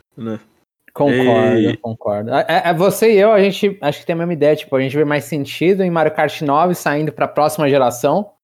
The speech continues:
Speaker 1: É, pode sair junto. Não, tipo, não, não precisa ser exclusivo.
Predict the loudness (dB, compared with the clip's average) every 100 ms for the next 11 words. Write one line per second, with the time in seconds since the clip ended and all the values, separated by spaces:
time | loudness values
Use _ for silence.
0 | -10 -6 -4 0 2 2 0 -2 -10 -18
1 | -10 -8 -6 -6 -8 -12 -12 -10 -8 -8
2 | -8 -8 -10 -8 -4 -2 -2 -2 -4 -4
3 | -8 -10